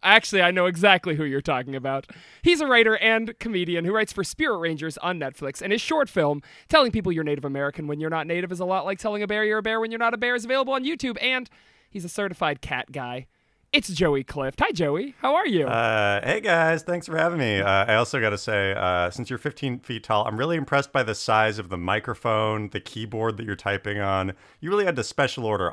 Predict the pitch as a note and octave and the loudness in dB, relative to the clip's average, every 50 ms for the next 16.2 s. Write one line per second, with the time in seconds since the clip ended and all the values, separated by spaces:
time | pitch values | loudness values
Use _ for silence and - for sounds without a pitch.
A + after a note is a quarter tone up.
0 | - - G2 G#2 F#2 E2+ D2 C#2 C#2 C#2 F#2+ G2+ G2+ E3+ C#3+ - - D2+ E2 E2 | -2 -2 0 0 0 0 -2 -4 -4 -2 0 2 2 2 0 -2 -6 -6 -6 -4
1 | E2 E2+ E2+ - - - G3 G3+ A3 A#3 A#3+ B3 A3 A#3 A#3+ - - - - G#3 | -2 -2 -2 -2 0 2 4 6 6 6 4 2 -2 -4 -6 -6 -6 -4 -4 -4
2 | G3+ - G3 F#3+ F#3 F3+ D#3 E3+ E3 D#3 D#3+ - F3 D3+ D3 D3 D3+ C#3 E3 D#3 | -4 -4 -8 -8 -8 -4 -2 0 0 0 0 0 0 0 0 0 -2 -2 -2 -2
3 | D3 C#3+ C#3+ D3 - - D#3 D3 C#3+ C3+ C3+ C#3+ C#3 C#3 - - - C#3 C#3 C3+ | -2 -2 -4 -4 -4 -2 0 0 0 0 -2 -4 -6 -10 -12 -8 -6 -4 -4 -4
4 | D3+ D3 D#3+ G3 E3 E3+ F3 E3+ - - E3 C#3+ B2+ A2+ A#2 D3 D3 - - C#3 | -2 2 2 4 4 2 0 -2 -4 -4 -4 -4 -4 -4 -6 -8 -8 -6 -6 -6
5 | A#2+ C#3 G3 - - D4+ D4 C#4 - - C3 C3 C#3+ F#3+ C4 B3+ - - _ _ | -6 -6 -8 -4 -2 -2 -2 -2 -2 -2 0 2 2 0 0 -4 -12 -20 _ _
6 | _ _ _ _ _ _ _ _ _ _ _ _ _ _ _ _ _ _ - C3+ | _ _ _ _ _ _ _ _ _ _ _ _ _ _ _ _ _ _ 2 4
7 | C3 B2 A#2+ A2+ A2 G#2+ G2+ F#2+ F#2+ G#2 G2 G#2+ G#2+ A#2 A#2+ A2+ A#2 A#2+ A#2+ A#2+ | 4 6 6 4 4 4 2 2 0 0 -2 -2 -2 -2 -2 -2 0 2 2 2
8 | B2 - - A#2 A2 G#2 G#2 G2+ F#2+ - A2 G#2 F#2+ F#2+ F#2 F#2+ F#2+ F#2 F2+ F2+ | 2 0 -2 -2 0 -2 -2 -4 -4 -2 -2 0 0 0 0 0 0 0 0 0
9 | E2+ E2+ E2 - - - - _ _ _ - G#2+ A#2 G#2+ G#2+ G#2+ G#2 G2+ G2+ G2 | -2 -6 -8 -12 -20 -20 -20 _ _ _ -10 -6 -4 -4 -2 -2 -2 -2 -2 0
10 | G2 G2 G2 G2 F#2+ F#2+ F#2 F#2 G2 F#2 - - B2 A#2+ C3+ C3+ B2+ C3 A#2+ A#2 | 2 2 4 4 2 2 0 -2 -4 -4 0 0 0 0 0 -4 -4 -4 -6 -6
11 | G#2 - G#2 G#2 G2+ A2 G#2+ G2+ F#2 G#2 G2+ G2 G2+ - - F#2 F#2+ - - - | -2 -2 -2 -2 -2 -2 -4 -2 0 2 2 2 2 0 -2 -2 -2 -4 -4 -6
12 | G#2+ F#2+ G2 F#2+ F2 G2 G#2 - G2+ G2 - - G2 F2+ F2 F2 F2 F2+ - - | -6 -4 -4 -8 -10 -12 -12 -12 -12 -12 -8 -4 -2 -2 0 0 -2 -4 -4 -6
13 | - C#3+ F#3+ G3+ - - - A3+ - - - G3+ F#3+ F3+ E3 E3 D3 C3+ A#2+ - | -6 -4 -4 -6 -4 -4 -4 -4 -4 -6 -6 -4 -4 -4 -2 0 0 -2 -2 -4
14 | - - A#2 G2+ A#2+ - C#3 A2 F2 E2+ F2+ G2 G#2 A#2+ C#3 - B2 A#2+ A#2 A#2 | -10 -14 -12 -12 -6 -4 -4 -4 -2 -2 -2 -2 -2 -2 -2 -2 0 0 0 0
15 | A2+ - B2+ A2+ A2 G#2+ G2+ G#3+ G#3 - - - - - - - - A2 A#2 A2+ | 0 0 0 0 0 0 0 -2 -2 0 -2 -2 -2 -2 0 0 0 2 0 -2
16 | A2 A2 A2 | -2 -4 -6